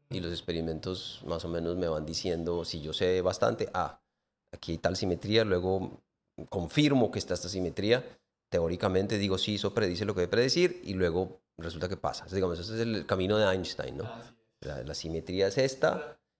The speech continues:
Speaker 1: eh, que Minkowski la había, digamos, determinado, y él le sacó todo el jugo físico a esa simetría,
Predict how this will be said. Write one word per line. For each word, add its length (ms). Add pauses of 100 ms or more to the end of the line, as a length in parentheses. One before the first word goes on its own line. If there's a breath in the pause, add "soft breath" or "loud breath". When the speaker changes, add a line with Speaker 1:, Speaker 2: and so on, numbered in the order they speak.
(120)
Speaker 1:
eh, 420
que 160
Minkowski 640
la 80
había, 280
digamos, 340
determinado, 760 (420 loud breath)
y 120
él 240
le 100
sacó 360
todo 260
el 80
jugo 280
físico 500
a 20
esa 120
simetría, 720